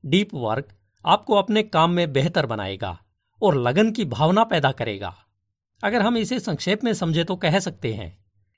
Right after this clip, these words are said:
कि ट्वेंटी फर्स्ट century में बढ़ती हुई इकोनॉमी की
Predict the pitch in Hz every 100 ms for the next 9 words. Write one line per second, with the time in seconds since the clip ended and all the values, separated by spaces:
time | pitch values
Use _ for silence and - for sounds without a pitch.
0 | _ 269 170 160 170 208 190 180 - 120
1 | 147 165 185 127 127 156 202 170 196 180
2 | - 123 127 165 165 113 92